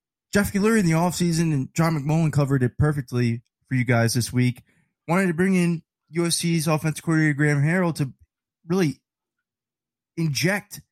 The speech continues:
something new, something creative to Doug Peterson's system. And that was a completely failure because Doug didn't want to give up play calling. Graham didn't want to come to a job where he didn't do play calling. That's a demotion for him,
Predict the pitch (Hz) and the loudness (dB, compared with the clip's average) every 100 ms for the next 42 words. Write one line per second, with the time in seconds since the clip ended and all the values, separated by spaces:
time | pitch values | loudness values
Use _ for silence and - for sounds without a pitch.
0 | _ - 175 165 143 131 147 175 185 120 | _ -8 -6 -2 -2 -2 -2 0 0 0
1 | 160 151 - 147 139 196 147 - 147 139 | -2 -2 -2 -2 0 0 -2 0 2 2
2 | 131 _ _ 151 147 - 175 170 - 135 | -2 _ _ -2 0 0 0 0 -2 -4
3 | - 220 - 143 113 101 _ _ _ _ | -4 -4 -4 -4 -4 -8 _ _ _ _
4 | _ 143 160 202 165 147 147 143 180 165 | _ -4 -2 -4 -4 -6 -6 -4 -4 -2
5 | 156 - 170 220 175 143 147 156 160 139 | -4 -2 -2 0 0 0 0 0 -2 0
6 | 143 175 156 160 139 147 143 170 - 220 | -2 -2 -2 -2 -2 -2 -2 -4 -2 -4
7 | - 143 123 110 131 143 170 139 160 135 | -2 -2 0 -2 -2 0 0 0 0 -2
8 | 143 151 143 151 143 120 156 165 139 123 | -4 -2 -2 0 0 0 0 0 -2 -2
9 | 127 120 127 151 139 156 156 196 135 120 | -4 -2 -4 -4 -6 -6 -6 -6 -4 -4
10 | 113 131 151 165 156 190 190 151 135 117 | -2 -2 -4 -4 -4 -4 -6 -8 -4 0
11 | 110 98 | -2 -4